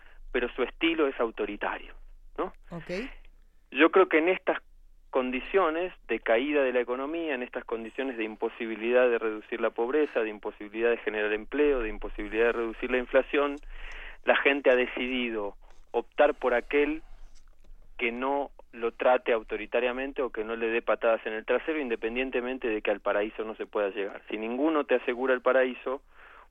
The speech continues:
Speaker 1: por lo menos asegurémonos estar con alguien que nos va a tratar un poco mejor. Y aunque esta figura pueda ser muy coloquial, yo creo que resume de buena manera lo que el electorado argentino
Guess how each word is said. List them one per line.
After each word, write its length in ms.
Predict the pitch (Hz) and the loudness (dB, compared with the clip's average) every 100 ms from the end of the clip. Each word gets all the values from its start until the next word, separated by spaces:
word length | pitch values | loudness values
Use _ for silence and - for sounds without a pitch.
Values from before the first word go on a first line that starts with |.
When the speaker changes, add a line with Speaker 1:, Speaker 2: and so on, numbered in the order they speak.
| - | -2
Speaker 1:
por 120 | 117 | 2
lo 120 | 113 | 4
menos 260 | 117 127 131 | 2 0 0
asegurémonos 920 | - 110 117 107 113 120 117 113 120 117 | -4 -2 -2 0 2 2 0 -4 -4 -4
estar 240 | - 113 | 0 0
con 160 | 113 110 | 2 0
alguien 220 | 113 113 | 0 0
que 100 | 107 | 0
nos 160 | 98 | 4
va 60 | 113 | 4
a 40 | |
tratar 300 | 107 104 104 104 | 4 4 2 -2
un 100 | 101 | -4
poco 240 | 107 107 | -2 -2
mejor. 340 | 95 - 98 - - - - - - - - | -4 -6 -8 -8 -16 -14 -14 -14 -20 -20 -10
Y 80 | - | 4
aunque 260 | 123 123 165 | 4 6 2
esta 200 | - - | 6 2
figura 420 | - 123 143 135 | 2 -2 4 4
pueda 260 | - 131 131 | 6 4 4
ser 100 | 135 | 2
muy 200 | 127 131 | -4 -6
coloquial, 580 | 123 120 120 117 151 147 | -4 -2 -2 2 4 4
yo 140 | 139 139 | 0 -4
creo 160 | 151 | -4
que 140 | - 123 | -2 -2
resume 840 | 120 - - 147 139 139 127 131 - - - - - - | -2 -4 -4 -4 -2 -2 -2 -4 -12 -20 -20 -20 -20 -12
de 120 | - 113 | -4 0
buena 280 | 123 127 | 2 2
manera 400 | 123 117 123 123 | 2 0 0 2
lo 220 | 120 104 - | 2 0 -4
que 440 | 101 98 95 98 - | -4 -2 -4 -10 -6
el 140 | 107 | -4
electorado 540 | 104 101 - 110 113 | -2 -4 -2 0 0
argentino 920 | 110 - 101 101 - 104 104 107 104 | 0 -2 -6 -6 -10 -8 -8 -8 -8